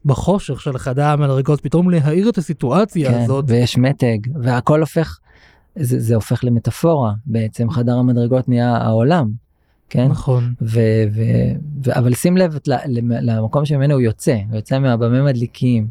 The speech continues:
Speaker 2: במה לא מדליקים, ולמה אנחנו, כן, יש לנו ר-,
Speaker 1: ול-,
Speaker 2: לירוקה
Speaker 1: ו-
Speaker 2: שעל פני חי-, חיינו. יש פה, אה, שזירה מדהימה של ה-, של השפה המשנאית, כאילו, עם, עם העולם, עם העברית שלנו, ועם העולם הכי אישי של הבן-, שלנו.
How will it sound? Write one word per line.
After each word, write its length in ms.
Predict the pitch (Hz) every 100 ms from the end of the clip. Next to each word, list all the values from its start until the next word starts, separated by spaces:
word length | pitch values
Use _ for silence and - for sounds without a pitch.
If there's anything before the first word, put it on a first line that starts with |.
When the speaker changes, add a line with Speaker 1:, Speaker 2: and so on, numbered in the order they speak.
| -
Speaker 2:
במה 300 | 120 120 147
לא 160 | 143 160
מדליקים, 480 | 170 123 110 110 107
ולמה 300 | 107 123 135
אנחנו, 420 | 139 135 143 135 - - - _
כן, 220 | 143 147
יש 120 | 131
לנו 220 | 151 143
ר-, 100 | 123 135
Speaker 1:
ול-, 100 | 143
Speaker 2:
לירוקה 480 | 139 135 143 180 180
Speaker 1:
ו- 40 |
Speaker 2:
שעל 200 | 175 156 139
פני 220 | 160 170
חי-, 220 | - 147 139 131 123 131
חיינו. 600 | - 131 135 170 175 127 - _ _ _ _ - - _ _
יש 120 | 151
פה, 320 | - 190 202 -
אה, 260 | - - -
שזירה 500 | - 131 131 135 143
מדהימה 480 | 165 127 123 139 135
של 220 | 117 113
ה-, 180 | 117 123
של 180 | 120
השפה 680 | 117 117 117 110 113 - 143
המשנאית, 680 | 151 131 - 120 139 151 -
כאילו, 420 | - - 196 220 - _ - - - -
עם, 160 | 127 131
עם 200 | 131 127
העולם, 560 | 120 123 147 185 196 202
עם 120 | 160
העברית 380 | 143 123 190 -
שלנו, 440 | - 165 156 120
ועם 200 | 120 120
העולם 480 | 123 127 156 233 202
הכי 300 | - 143 -
אישי 300 | 208 180 202
של 180 | 185 170
הבן-, 280 | 147 131 147
שלנו. 380 | - 139 151